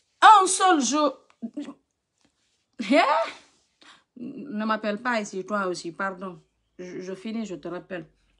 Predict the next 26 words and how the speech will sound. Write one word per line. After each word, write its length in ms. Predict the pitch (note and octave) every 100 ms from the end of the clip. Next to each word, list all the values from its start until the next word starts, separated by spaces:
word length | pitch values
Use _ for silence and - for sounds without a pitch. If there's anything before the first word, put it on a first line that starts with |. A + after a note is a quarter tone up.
| -
Je 140 | F#3 G#3
n'insulte 540 | G3 F#3+ G3+ F3+ F#3
pas, 260 | - A3 F3 F3
je, 220 | F#3 F3+
je 120 | F#3
sais 200 | F3+ G#3
ce 100 | G#3
que 140 | G3+
je 80 | F3+
suis 80 | F3+
en 120 | E3+
train 180 | E3 F3
de 140 | E3 D#3+
dire. 220 | D#3 D#3+ _ _ _ _ _ _ _ _ _ _ _ _ _ _ _ _ _ _ _ _ _ _ _ _ _ _
Y 80 | C4
a 120 | G4+
que 100 | F#4+
demain 300 | C#4+ D4 D4+
qui 140 | C#4+ A#3+
nous 100 | A3+
reste, 280 | B3 -
non? 320 | F#3+ E3+ E3+ G#3+ _ _ _ _ _ _ _ _ _ _ _ _ _ _ _ _ _ _
Inch'Allah. 840 | D4+ D4 D4+ D#4 C4+ A3+ G#3+ G3+ G#3 _ - - -
Malgré 500 | C#4+ E4 D#4 E4 C4
demain, 280 | B3 C4+
là, 240 | B3 G3